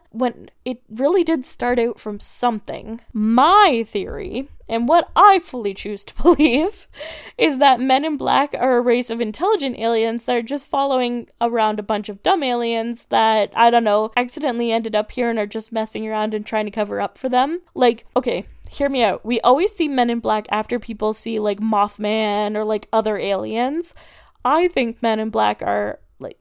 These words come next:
aliens trying to cover up for their crazy brethren who are just out here messing around. But the Men in Black aliens were shown a video from, like, the nineteen fifties, like I said earlier, um, like a nineteen fifties detective show, and they were like, "Cool, this is what humans are. Like, humans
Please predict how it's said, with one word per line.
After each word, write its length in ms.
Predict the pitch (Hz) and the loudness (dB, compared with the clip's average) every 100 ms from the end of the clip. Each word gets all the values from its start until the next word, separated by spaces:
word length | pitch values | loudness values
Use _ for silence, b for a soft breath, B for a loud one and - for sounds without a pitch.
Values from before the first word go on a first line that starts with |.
| - | -4
aliens 800 | 269 233 214 185 208 233 - - _ | -2 0 0 -2 -6 -10 -12 -16 _
trying 320 | - 269 247 262 | -4 2 2 2
to 60 | |
cover 320 | 247 226 220 | 0 -2 0
up 180 | 214 - | 0 -2
for 100 | - | -6
their 140 | 214 202 | -6 -6
crazy 400 | - 233 220 226 | -4 -4 -4 -4
brethren 480 | 208 196 202 196 | -4 -4 -4 -6
who 100 | 202 | -6
are 80 | 208 | -6
just 220 | 208 208 | -6 -10
out 200 | - 214 | -6 -6
here 200 | 208 214 | -4 -6
messing 340 | 214 196 208 202 | -4 -4 -4 -8
around. 540 | 202 202 - 220 247 | -6 -6 -6 -10 -4
But 120 | 254 240 | -2 0
the 80 | |
Men 160 | 262 254 | 0 0
in 80 | 233 | 0
Black 260 | 233 226 | 0 0
aliens 420 | 220 208 202 196 - | -2 -2 -4 -6 -4
were 120 | 233 | -4
shown 200 | 240 226 | -2 -4
a 60 | |
video 400 | 202 202 202 226 | -4 -4 -2 -2
from, 220 | 226 226 220 | -2 -6 -4
like, 260 | 196 190 | -4 -4
the 140 | 220 214 | -4 -2
nineteen 360 | 196 208 220 | -2 -4 -6
fifties, 520 | - 180 254 311 330 | -6 -8 -2 0 0
like 160 | 339 330 | -2 -4
I 80 | 320 | -4
said 240 | - 302 | -2 -2
earlier, 540 | 277 285 311 349 381 392 b - | 2 0 0 -2 -4 -6 b 2
um, 460 | 262 240 208 202 | 4 4 2 -4
like 160 | 226 247 | -2 0
a 80 | 233 | 0
nineteen 380 | 233 240 262 247 | -2 -2 -4 -4
fifties 360 | 247 254 247 | -4 -6 -8
detective 460 | 214 220 202 247 254 | -8 -4 -4 -2 -2
show, 380 | 311 349 381 - | 0 2 2 0
and 180 | 247 | 0
they 80 | 240 | 2
were 80 | 254 | 2
like, 220 | 240 214 | 2 0
"Cool, 420 | - 381 240 208 | 2 2 4 2
this 260 | 190 220 - | 0 -4 -4
is 280 | 302 320 - | -8 -8 -4
what 260 | 349 339 | -4 -2
humans 320 | 349 349 359 349 | -2 -2 -2 0
are. 260 | 359 403 | 2 2
Like, 320 | 381 247 240 | 4 2 0
humans 400 | 262 240 240 240 | -4 -2 -2 -4